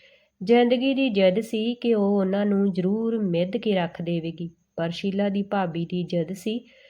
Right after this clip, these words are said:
ਕਿ ਜ਼ਰੂਰ ਜ਼ਿੰਦਗੀ ਨੂੰ ਭਾਜ ਦੇਵੇਗੀ।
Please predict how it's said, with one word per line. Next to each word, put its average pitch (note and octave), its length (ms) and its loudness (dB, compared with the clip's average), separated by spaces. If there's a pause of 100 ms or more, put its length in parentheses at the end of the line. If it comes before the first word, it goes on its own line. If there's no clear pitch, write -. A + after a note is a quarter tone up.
(240)
ਕਿ B3+ 160 4
ਜ਼ਰੂਰ A3+ 460 2
ਜ਼ਿੰਦਗੀ F3+ 560 0
ਨੂੰ F#3+ 280 -2 (320)
ਭਾਜ F3+ 360 0
ਦੇਵੇਗੀ। E3+ 580 -2